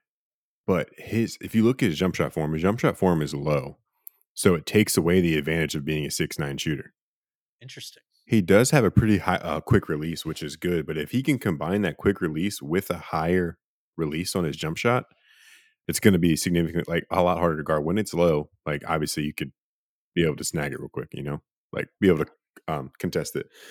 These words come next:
Speaker 1: So, that's, like, a couple things, and he's not, like,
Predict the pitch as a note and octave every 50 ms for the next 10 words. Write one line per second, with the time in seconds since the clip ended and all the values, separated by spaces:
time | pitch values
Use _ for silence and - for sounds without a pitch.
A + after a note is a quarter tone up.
0 | - - - - _ _ _ _ - - - G2 F2 D#2+ C#2+ - _ _ _ _
1 | _ _ _ _ _ - - B2 C3 - A#2+ G#2 F#2 D2+ - - - G2+ E2 -
2 | - F#2+ F2+ F2+ E2+ - - G2 F#2+ G#2+ G2+ F2 F2+ F#2 F#2+ G#2+ - - G2+ F#2
3 | F2 E2 - - _